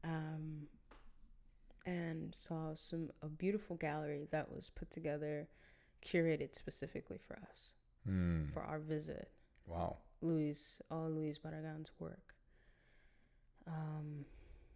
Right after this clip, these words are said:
Speaker 1: yeah, that was lovely. I'll,
Speaker 2: Mm.
Speaker 1: I'll, I'll provide you the link to that, to that gallery.
Speaker 2: Okay.
Speaker 1: Um, so you can provide it to the listeners if
Speaker 2: Mm-hmm.
Speaker 1: they, if they ask.
Speaker 2: Mm-hmm.
Speaker 1: Um,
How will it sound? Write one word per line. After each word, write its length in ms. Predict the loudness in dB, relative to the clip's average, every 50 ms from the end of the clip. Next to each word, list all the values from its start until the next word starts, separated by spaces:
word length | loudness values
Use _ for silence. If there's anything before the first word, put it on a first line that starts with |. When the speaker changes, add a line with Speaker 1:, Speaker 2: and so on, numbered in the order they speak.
| -20 -20 -20 -20 -20 -14 -8
Speaker 1:
yeah, 220 | -4 -2 0 0 -2 -2 0
that 180 | 2 2 4 6
was 220 | 6 4 4 4 0
lovely. 640 | 0 0 0 0 -2 -2 -2 -2 -2 -2 -4 -6 -8 -14 -20 -18 -6 0
I'll, 180 | 4 6 6 10
Speaker 2:
Mm. 40 | 10
Speaker 1:
I'll, 300 | 12 12 12 10 8 8
I'll 260 | 8 8 10 10 8
provide 480 | 6 6 6 6 8 8 8 8 6 6
you 100 | 4 2 2
the 140 | 2 2
link 340 | 4 4 2 2 2 0 0 -2 -6
to 120 | -4 -2 2
that, 300 | 2 2 2 0 -2 -6 -14 -20 -20 -12
to 120 | -6 -2 0
that 220 | 2 0 0 2
gallery. 680 | 2 4 4 4 6 6 6 6 6 6 6 6 4 0 -6 -20 -18 -10 -4 0
Speaker 2:
Okay. 160 | 4 4 4 4 2 0 -16 _ _ -16 -8 -6
Speaker 1:
Um, 300 | -4 -4 -2 -2 -4 -4 -4
so 140 | 0 0
you 160 | 2 2 2 2
can 200 | 2 2 2 4
provide 360 | 2 2 2 4 4 4 4
it 140 | 2 0 0
to 120 | -2 -2
the 100 | 0 2
listeners 560 | 2 0 0 0 0 2 4 6 6 4 4 0
if 100 | 0 2
Speaker 2:
Mm-hmm. 260 | 4 6 8 8 8
Speaker 1:
they, 100 | 6 4 -2
if 160 | -8 -8 -6
they 80 | -4 -2
ask. 500 | -2 0 0 0 0 -2 -2 -6 -10 -12 -14 -6 -2
Speaker 2:
Mm-hmm. 200 | 0 4 4 4 4 2 0 -8 -20 -20 -20 -18 -6 0
Speaker 1:
Um, 480 | 2 4 6 6 6 6 4 2 2 -2